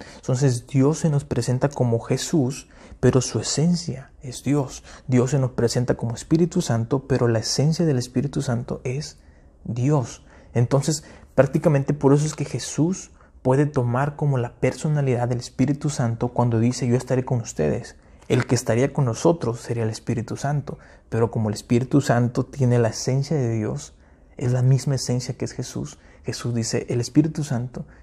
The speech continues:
cuando lo reciban, es como si me recibieran a mí". Es así de increíble esto. So, comento este punto para entender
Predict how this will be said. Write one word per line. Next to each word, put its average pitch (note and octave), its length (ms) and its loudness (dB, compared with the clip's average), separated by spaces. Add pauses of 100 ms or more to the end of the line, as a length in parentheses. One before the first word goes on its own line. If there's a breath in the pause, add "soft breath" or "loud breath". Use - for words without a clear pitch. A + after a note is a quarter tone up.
(120)
cuando A2 220 -2
lo A2 120 0
reciban, B2+ 560 -2
es A2+ 100 -10
como B2 220 -4
si A#2+ 140 -8
me A2 100 -4
recibieran A2+ 540 -4
a A2+ 60 -10
mí". - 180 -18 (880 loud breath)
Es - 180 2
así E3 240 2
de E3 60 6
increíble C3 640 2
esto. - 320 -14 (520 loud breath)
So, - 360 4
comento E3+ 340 6
este F#3+ 180 -2
punto C3+ 420 0
para A#2+ 220 0
entender B2 640 0